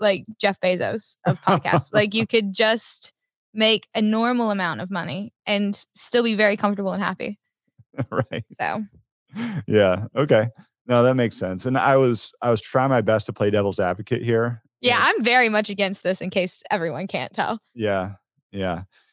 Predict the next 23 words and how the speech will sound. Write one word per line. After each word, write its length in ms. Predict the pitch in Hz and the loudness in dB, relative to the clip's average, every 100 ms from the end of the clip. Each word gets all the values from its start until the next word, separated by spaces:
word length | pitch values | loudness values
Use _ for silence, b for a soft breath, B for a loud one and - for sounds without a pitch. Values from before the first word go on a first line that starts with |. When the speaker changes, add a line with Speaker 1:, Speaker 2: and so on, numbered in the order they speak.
| _ _ | _ _
Speaker 2:
Uh, 360 | 117 117 107 101 - | 0 2 2 0 0
and, 220 | 131 135 | 0 0
and, 340 | 127 120 117 - _ _ _ _ | 2 2 2 -4 _ _ _ _
I 100 | 120 | 0
mean, 160 | 113 107 | 2 4
I 100 | 117 | 4
w-, 180 | 123 - | 4 2
I'm 100 | 135 | 0
against 300 | 131 127 120 | 4 2 2
it 100 | - | -6
too. 360 | - 107 151 151 - _ | -2 -2 -2 -6 -16 _
I, 200 | - 113 - | -2 -2 -2
I 100 | 113 | -6
didn't 320 | 98 131 127 | 0 0 -2
quite 480 | - - 117 120 - _ _ _ | -10 0 2 2 -2 _ _ _
get 200 | 113 117 | 4 4
it. 180 | 131 - | 4 0
It 140 | 95 | -2
did 180 | 113 110 | -2 0
seem 220 | 123 107 | 0 2
a 80 | 101 | 4
little 200 | 104 101 | 2 2
short-sighted. 800 | - 107 90 - 90 104 123 | -2 -4 -4 -2 0 0 -4